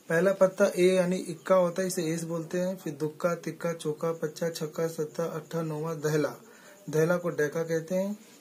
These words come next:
और फिर एक तस्वीर वाला कार्ड होता है,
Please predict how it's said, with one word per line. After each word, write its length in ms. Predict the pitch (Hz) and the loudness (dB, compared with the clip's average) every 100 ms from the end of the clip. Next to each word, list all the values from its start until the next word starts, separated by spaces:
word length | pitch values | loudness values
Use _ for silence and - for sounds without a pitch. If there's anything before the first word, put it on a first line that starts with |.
| - - - - - | -20 -20 -20 -20 -8
और 360 | 170 165 170 165 | 2 4 6 4
फिर 260 | - 185 | 2 4
एक 200 | 185 180 180 | 6 4 2
तस्वीर 340 | 165 170 180 | 0 2 2
वाला 220 | 175 175 170 - - - - - | 4 2 0 -6 -20 -20 -10 -2
कार्ड 240 | 160 165 | 2 4
होता 340 | 156 156 165 | 2 2 2
है, 100 | 175 | 0